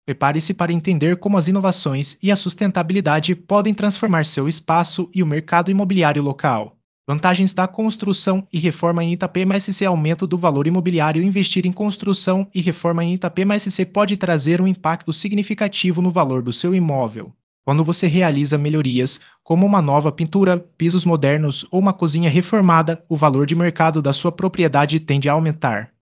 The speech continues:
Tipo de reforma. Aumento estimado do valor: pintura externa cinco por cento, cozinha moderna dez por cento, banheiro reformado oito por cento, ampliação de espaço quinze por cento. Esses números mostram que, ao investir em reformas,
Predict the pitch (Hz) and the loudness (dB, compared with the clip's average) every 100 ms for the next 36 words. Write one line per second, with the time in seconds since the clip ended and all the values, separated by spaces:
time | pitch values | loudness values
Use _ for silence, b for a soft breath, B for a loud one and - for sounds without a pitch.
0 | _ - 196 175 135 143 - 170 175 151 | _ -4 0 0 2 0 2 2 2 2
1 | 147 156 - - 175 175 175 151 151 127 | 0 0 0 2 4 4 2 2 4 4
2 | 139 139 196 190 151 - - 131 127 - | 2 2 0 2 0 0 -2 -2 -2 -2
3 | 147 139 156 202 - 175 165 160 160 139 | -4 -4 -4 -2 0 0 -2 -2 0 2
4 | 196 202 185 151 160 170 143 170 - 196 | 2 2 2 2 2 0 0 -2 -2 0
5 | 175 156 143 185 147 143 131 151 185 165 | 0 -2 0 2 2 2 0 0 0 2
6 | 165 143 110 110 - 202 - 175 196 190 | 2 2 0 -4 -4 -2 0 0 0 2
7 | 196 165 156 135 139 - 131 123 151 - | 2 0 -2 -2 -2 0 0 0 -2 -2
8 | 175 190 196 202 - 175 190 208 156 180 | 0 0 0 -2 0 0 0 0 2 4
9 | 202 143 135 143 151 202 175 156 190 196 | 4 2 0 0 0 -2 -2 -2 -6 -6
10 | b b 170 190 185 - 170 147 127 123 | b b 2 4 4 2 2 2 0 0
11 | 147 131 110 123 | 2 2 0 -8